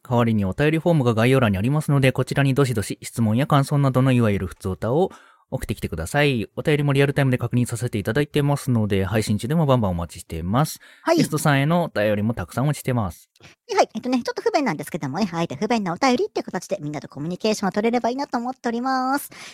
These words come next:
Speaker 2: えっとね、コーナーの方、私のね、えっと、昨日ののむっけの間で失ってしまった記憶を補完するコーナーと、うさセラト君のね、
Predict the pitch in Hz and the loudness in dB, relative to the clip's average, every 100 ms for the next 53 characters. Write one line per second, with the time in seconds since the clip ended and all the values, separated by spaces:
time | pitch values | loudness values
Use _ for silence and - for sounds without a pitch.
0 | - 285 311 - 277 254 233 214 202 - | -8 -4 -4 -4 -4 -2 -2 -2 -4 -4
1 | 139 156 - 165 180 180 143 139 - 160 | -8 -6 -6 -6 -6 -8 -8 -8 -8 -6
2 | 143 139 156 190 - 233 240 185 151 214 | -6 -6 -6 -4 -2 -2 -2 -4 -4 -6
3 | 202 214 _ _ - 208 202 226 247 208 | -8 -10 _ _ -10 -8 -8 -2 -2 0
4 | 240 233 254 254 262 262 311 269 214 311 | -4 -4 -6 -4 -6 -6 -8 -6 -6 -6
5 | 311 - - - 196 180 165 156 - 135 | -6 -12 -20 -10 -6 -6 -6 -8 -12 -10
6 | 165 | -8